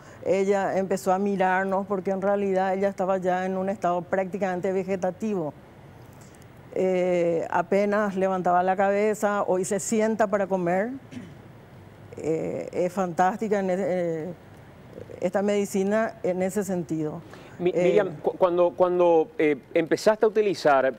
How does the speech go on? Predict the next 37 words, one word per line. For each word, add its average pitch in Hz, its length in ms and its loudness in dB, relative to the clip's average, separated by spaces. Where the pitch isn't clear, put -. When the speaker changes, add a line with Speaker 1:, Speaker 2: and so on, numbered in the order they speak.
Speaker 2:
te, 135 120 2
te - 240 4
recetaron, 185 1600 4
eh, 156 180 4
cu-, 160 180 -4
¿cómo 196 280 4
conseguiste? 180 840 2
¿Cuál 175 240 6
es 175 80 0
el 151 180 2
costo 196 460 4
que 151 120 2
tiene? 175 500 2
Danos, 185 360 2
danos 208 240 4
detalles 214 320 4
porque 202 160 6
vemos 185 180 4
que 220 100 4
tenés 175 240 2
también 175 280 4
en, 180 200 2
en 170 140 4
la 160 80 4
mano 170 300 4
ahí 165 180 4
el, 160 300 4
el, 143 320 4
el 147 140 4
aceite 185 560 4
Speaker 1:
Sí, 165 60 0
Speaker 2:
importado, 165 560 4
Speaker 1:
esto - 0 -
es - 0 -
el 117 60 -2
Speaker 2:
¿no? 131 80 2
Speaker 1:
aceite. 208 480 0